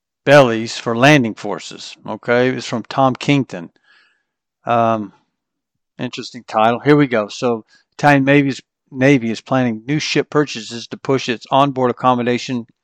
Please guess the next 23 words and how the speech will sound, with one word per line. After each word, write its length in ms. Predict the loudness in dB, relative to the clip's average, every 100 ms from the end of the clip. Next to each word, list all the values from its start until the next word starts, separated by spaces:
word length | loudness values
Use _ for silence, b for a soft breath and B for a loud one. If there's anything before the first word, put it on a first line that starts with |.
| _ _ _ _
for 180 | -4 -4
amphibious 540 | 0 0 2 0 0
landing 380 | 2 4 2 -2
force 540 | -4 -4 -4 -6 -14 _ _ _ _ _ _ _ _ _ _ _ _ _ _ _ _
staff 440 | -16 -2 2 2 2
and 100 | -6
troops 300 | -2 -2 -2
to 80 | -6
seventeen 540 | 2 4 2 -4 -2
hundred, 360 | 0 0 -2 -4
officials 380 | -4 -4 -4
have 140 | -8 -2
told 220 | -2 -2
Defense 360 | -6 -8 -6 -2
News. 240 | 0 0
So 140 | -2
this 180 | -4 -2
is 60 | -4
kind 240 | 0 0
of 100 | 2
a 160 | -2 -4 -10 -20 -2
amphib 520 | 2 2 2 -2 -2 _
story. 440 | -12 -6 -4 -4